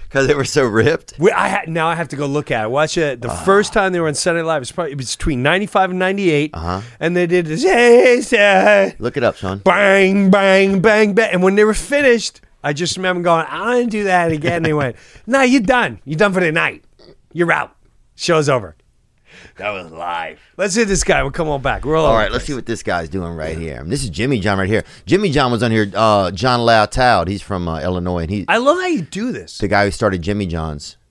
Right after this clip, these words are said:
Speaker 1: Um,
Speaker 2: This is really cool. Wait, what? This is
Speaker 1: Yeah.
Speaker 2: the guy who started Jimmy John's?
Speaker 1: No,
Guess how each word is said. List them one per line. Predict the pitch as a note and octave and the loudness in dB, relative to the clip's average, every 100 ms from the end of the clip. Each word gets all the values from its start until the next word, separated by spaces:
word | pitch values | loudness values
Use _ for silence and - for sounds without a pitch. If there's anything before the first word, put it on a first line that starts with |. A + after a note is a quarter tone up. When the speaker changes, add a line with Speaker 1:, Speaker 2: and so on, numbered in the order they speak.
| _ - | _ -12
Speaker 1:
Um, | E2 D#2+ D2+ D2 F2 F2 _ _ - | -10 -8 -10 -14 -18 -20 _ _ -14
Speaker 2:
This | A3+ - | -10 -6
is | - - | -6 -8
really | G#3+ G#3 | -12 -12
cool. | - B3 - C#3+ | -14 -14 -12 -2
Wait, | A3 C#3 - - | -2 0 0 2
what? | C#3 D4+ F#4 - - - - | 2 2 0 -8 -20 -20 -6
This | - | 0
is | |
Speaker 1:
Yeah. | G#3+ | 2
Speaker 2:
the | |
guy | A#3 | 2
who | |
started | - A3 B2+ | 2 -2 0
Jimmy | D3+ | -4
John's? | F#3 | 0
Speaker 1:
No, | C3+ | 2